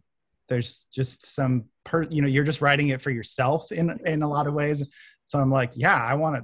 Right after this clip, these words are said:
I wanna do this now," you know, or <laughs> whatever. You're like, uh, and, and so I think I'm, I'm hitting a,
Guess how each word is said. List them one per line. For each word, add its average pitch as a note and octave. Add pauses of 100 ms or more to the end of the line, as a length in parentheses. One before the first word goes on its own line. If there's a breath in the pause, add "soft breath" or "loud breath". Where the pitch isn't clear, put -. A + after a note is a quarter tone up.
I C3
wanna D3+
do D3
this G3
now," B2+
you C3+
know, C3
or C3+
<laughs> -
whatever. D3
You're C#3+
like, C3+ (560 loud breath)
uh, B2+
and, C3 (180)
and B2
so B2 (160)
I D3+
think F#3+
I'm, E3+
I'm B2
hitting C#3
a, A2+